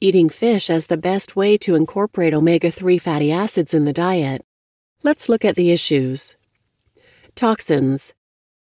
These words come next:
Experts agree that fish are the unfortunate victims of our polluted waters. Mercury, a toxic heavy metal, is the primary concern related to fish consumption.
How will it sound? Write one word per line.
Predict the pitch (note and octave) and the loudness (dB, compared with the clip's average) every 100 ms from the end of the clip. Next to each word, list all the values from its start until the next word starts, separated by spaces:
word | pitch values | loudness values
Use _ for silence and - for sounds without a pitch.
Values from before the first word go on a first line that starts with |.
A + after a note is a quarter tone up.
| _ - | _ -6
Experts | B3+ - C#4+ C#4+ | -6 0 0 2
agree | A#3+ - E3 D3+ | -2 2 2 4
that | D3+ E3+ | 2 0
fish | - B3 B3 - | 0 0 2 2
are | G3 | 2
the | F#3 | 4
unfortunate | G#3 A3+ - A#3+ - B3+ A3 | 2 0 2 0 2 2 2
victims | - G#3+ - E3 C#3+ D#3+ | 0 -2 0 0 0 0
of | |
our | E3 E3+ | -2 -2
polluted | G3 F3 F#3+ F#3 D#3+ | -2 2 2 2 -2
waters. | E3 E3+ C#3 C3+ C3+ - _ _ _ _ - | -2 0 -2 -4 -8 -12 _ _ _ _ 0
Mercury, | A#3 B3+ G#3+ D#3 C#3+ D#3+ | 0 2 0 2 4 2
a | F#3 | 0
toxic | - G3+ A3 - A#3 | -2 -4 -4 -2 -2
heavy | - F#3 F3 | 0 0 2
metal, | D#3+ D#3+ C#3+ C#3 D3+ | 4 2 0 -2 -2
is | F3+ D#3+ | -2 -2
the | F3 | -6
primary | - A3+ A#3 A3 E3+ D#3+ | -4 0 2 4 4 2
concern | E3+ D3+ - G#3 E3+ | 0 0 2 2 4
related | D3 D3 D3 C#3+ | 2 2 0 -4
to | D#3 | -6
fish | - D#3 - | -4 -4 -2
consumption. | D3+ - D3+ D3 D#3 C#3 C3+ | -4 0 -2 -2 -2 -2 -4